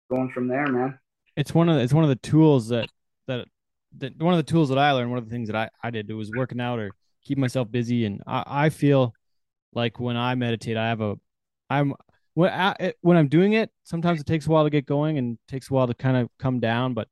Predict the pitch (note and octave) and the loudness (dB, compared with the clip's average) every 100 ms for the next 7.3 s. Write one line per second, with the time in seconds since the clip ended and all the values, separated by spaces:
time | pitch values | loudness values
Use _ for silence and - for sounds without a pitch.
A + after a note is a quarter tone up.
0 | _ _ - D3+ F#3+ C#3 A2 D3+ D#3+ A#2+ | _ _ -2 4 4 4 2 0 -2 -6
1 | G#2 G2+ G2+ A2 C#3 D3+ - F#2 B2 G#2+ | -6 -8 -8 -2 -2 -2 -6 -12 -10 -8
2 | A2 B2 - A2+ A2+ G2 - _ _ _ | -8 -8 -8 -6 -6 -8 -14 _ _ _
3 | A#2+ C#3 D3+ D#3+ D#3 B2 A#2 - - C3 | -2 2 2 4 6 6 4 -8 -10 0
4 | E3 E3 E3+ B2+ C#3 D#3+ F3 F3+ E3 C3+ | 0 2 2 4 0 0 0 2 0 -2
5 | D#3 B2 A2+ C#3+ B2 G#2+ A2 A#2+ C3 A#2 | -6 -6 -2 0 0 -4 -6 -4 -4 -2
6 | B2 C#3+ C#3 C3 B2+ - B2+ C3 B2+ B2 | 0 2 2 0 -2 -4 -4 -2 -4 -6
7 | G#2 G#2 | -8 -6